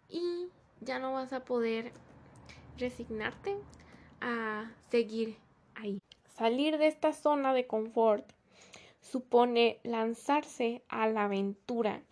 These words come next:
y asumir que podemos equivocarnos. Y lo mejor es que vamos a evolucionar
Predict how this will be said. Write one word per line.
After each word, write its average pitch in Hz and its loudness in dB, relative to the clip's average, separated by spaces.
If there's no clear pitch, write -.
y 233 0
asumir 233 2
que 262 -2
podemos 208 0
equivocarnos. 202 -2
Y 285 -2
lo 254 4
mejor 254 0
es 247 -4
que 277 0
vamos 254 4
a 269 6
evolucionar 214 2